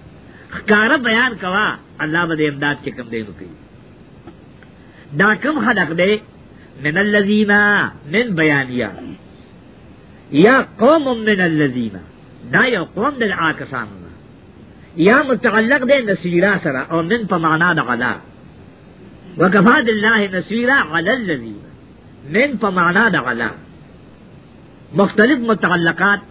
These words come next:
مفسرین رو باسی۔ من الذین، دا آ کسان دی، ہادو چی یہودیان دی،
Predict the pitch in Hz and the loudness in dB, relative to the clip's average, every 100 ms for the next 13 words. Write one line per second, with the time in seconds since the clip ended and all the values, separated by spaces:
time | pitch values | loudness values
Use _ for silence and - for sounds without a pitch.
0 | 151 151 160 165 170 170 165 160 160 160 | -12 -6 -6 -4 -4 -2 -2 0 0 0
1 | 170 175 - - - - - - - - | -4 -10 -20 -20 -20 -20 -20 -20 -20 -20
2 | - - - - - - - - - - | -20 -20 -20 -20 -20 -20 -20 -20 -20 -20
3 | - 151 180 190 180 196 196 196 185 185 | -6 0 2 4 4 6 6 4 4 2
4 | 190 180 185 196 190 202 175 196 202 185 | 0 -2 -2 0 0 0 0 0 0 -2
5 | 202 196 202 196 196 196 202 | 0 2 2 2 2 0 -2